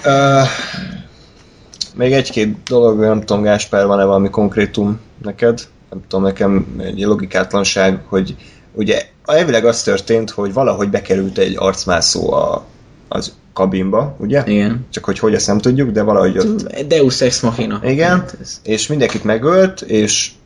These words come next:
Speaker 1: az történt, hogy rámászott a Ripley-re, belerakta a királynőt, majd lemászott,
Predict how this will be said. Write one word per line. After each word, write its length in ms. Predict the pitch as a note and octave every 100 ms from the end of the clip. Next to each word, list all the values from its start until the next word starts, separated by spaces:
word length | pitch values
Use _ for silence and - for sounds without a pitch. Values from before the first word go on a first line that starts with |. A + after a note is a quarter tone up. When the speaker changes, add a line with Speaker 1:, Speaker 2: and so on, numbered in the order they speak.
| _ _ _
Speaker 1:
az 220 | - C#3+ -
történt, 380 | F#2+ C3 C3
hogy 100 | A2
rámászott 560 | A2+ G#2 G2 F#2+ G2 -
a 40 |
Ripley-re, 760 | G2+ A#2+ - G3 F#3+ F#3+ F#3+ -
belerakta 540 | A#2+ B2+ G#2 F#2+ - F#2+
a 80 | F#2+
királynőt, 640 | C3+ E3 D#3 C#3+ B2+ -
majd 360 | G#2 G2+ G2 -
lemászott, 800 | G2 - F#2+ - F3 - -